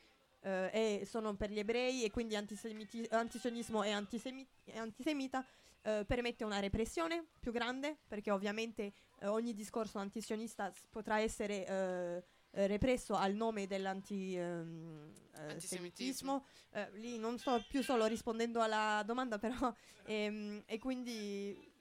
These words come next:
Speaker 1: anche il fatto, quindi permette la repressione, permette di, eh, confortare la comunità, la maggioranza della comunità ebrea dicendo: "Vedete, sono tutti per la Palestina, quindi sono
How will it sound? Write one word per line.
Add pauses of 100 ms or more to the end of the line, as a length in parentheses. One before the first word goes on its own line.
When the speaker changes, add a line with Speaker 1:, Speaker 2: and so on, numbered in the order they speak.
(380)
Speaker 1:
anche
il
fatto, (240)
quindi
permette
la
repressione,
permette
di, (400)
eh,
confortare
la
comunità,
la
maggioranza
della
comunità
ebrea
dicendo:
"Vedete,
sono
tutti
per
la
Palestina,
quindi
sono